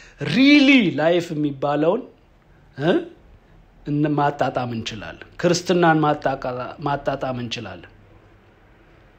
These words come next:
እ? ድል በመንሳት ለሚያዞረን ብሎ የሚናገረው ያን አይነት ህይወት ነው። ድል ልንነሳ እንችላለን።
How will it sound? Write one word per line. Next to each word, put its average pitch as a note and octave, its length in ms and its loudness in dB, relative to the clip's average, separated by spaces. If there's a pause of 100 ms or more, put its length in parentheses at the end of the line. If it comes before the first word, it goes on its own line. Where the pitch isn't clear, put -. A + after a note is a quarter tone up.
(240)
እ? D3 160 0 (1600)
ድል C4+ 220 6
በመንሳት G#3+ 680 4
ለሚያዞረን F#3 960 4 (500)
ብሎ D3+ 120 -2 (540)
የሚናገረው E3+ 840 4
ያን D#3+ 300 4
አይነት D3+ 380 0 (260)
ህይወት D3 360 0
ነው። - 140 -16 (340)
ድል A#3 220 6
ልንነሳ F3 580 4
እንችላለን። G#2+ 600 -10